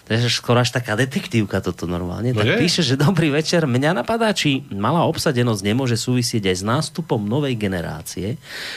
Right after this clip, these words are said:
Speaker 1: ktorá nie je zvyknutá niečo meniť na sebe a takisto vydržať ťažší režim a preto vo veľkom počte odchádzajú. Mne sa režim zatiaľ úplne v pohode z-, e,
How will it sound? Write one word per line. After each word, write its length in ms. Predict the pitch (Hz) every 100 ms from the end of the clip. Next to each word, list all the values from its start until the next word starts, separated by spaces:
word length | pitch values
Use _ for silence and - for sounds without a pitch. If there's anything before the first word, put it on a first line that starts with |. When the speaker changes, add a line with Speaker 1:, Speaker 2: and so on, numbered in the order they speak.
| -
Speaker 1:
ktorá 360 | - 135 120 98
nie 200 | 160 208
je 60 |
zvyknutá 540 | 120 156 156 139 120 98
niečo 280 | 113 -
meniť 320 | 117 123 123 85
na 160 | 87
sebe 280 | 107 131 104
a 80 | 92
takisto 400 | 104 107 104 -
vydržať 560 | 87 110 117 117 - -
ťažší 340 | 131 - 92
režim 360 | 80 101 127 123
a 80 | 85
preto 280 | - 117 104
vo 120 | 98
veľkom 300 | 110 117 90
počte 320 | - - -
odchádzajú. 600 | 98 117 101 85 78 62 - - - - -
Mne 140 | - 165
sa 120 | 156
režim 280 | 151 151 139
zatiaľ 400 | 131 127 107 139
úplne 260 | 139 131
v 80 | 104
pohode 320 | - 123 123 104
z-, 100 |
e, 60 | 92